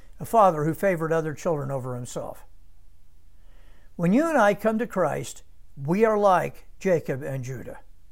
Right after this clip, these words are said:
We fall under the banner of God's great love, and especially his grace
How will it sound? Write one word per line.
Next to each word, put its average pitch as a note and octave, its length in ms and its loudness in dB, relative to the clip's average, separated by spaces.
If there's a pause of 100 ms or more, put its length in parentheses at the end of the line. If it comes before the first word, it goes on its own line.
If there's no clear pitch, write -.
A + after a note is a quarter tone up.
(680)
We E3+ 160 -2
fall G#3+ 380 6
under F#3+ 240 0
the F3+ 100 -2
banner D#3 540 -4 (640)
of C3 320 -2
God's D#3+ 500 0
great E3+ 400 -2
love, G#2+ 460 -6 (580)
and C3 120 -6
especially D3+ 580 -8
his - 220 -12
grace - 520 -12